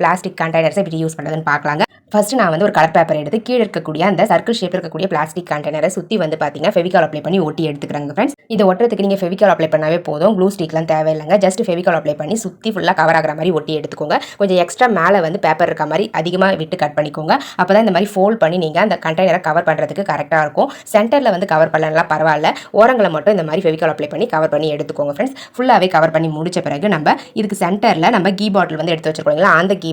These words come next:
பாட்டிலை ஒட்டி விட்டுடலாங்க. பாருங்க ஃப்ரெண்ட்ஸ், நான் வந்து முக்கால்வாசி போர்ஷன் வந்து ஒட்டி முடிச்சிட்டேன். இன்னும் கொஞ்சம் போர்ஷன் வந்து ஒட்டாம இருக்கு இல்லைங்களா,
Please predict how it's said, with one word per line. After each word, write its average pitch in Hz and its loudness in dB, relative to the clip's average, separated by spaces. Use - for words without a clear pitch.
பாட்டிலை 156 2
ஒட்டி 156 -2
விட்டுடலாங்க. 151 -2
பாருங்க 170 0
ஃப்ரெண்ட்ஸ், 240 2
நான் 202 4
வந்து 196 0
முக்கால்வாசி 190 0
போர்ஷன் 185 2
வந்து 165 0
ஒட்டி 165 -2
முடிச்சிட்டேன். 180 0
இன்னும் 226 2
கொஞ்சம் 165 0
போர்ஷன் 165 0
வந்து 165 -2
ஒட்டாம 165 2
இருக்கு 156 -2
இல்லைங்களா, 156 -2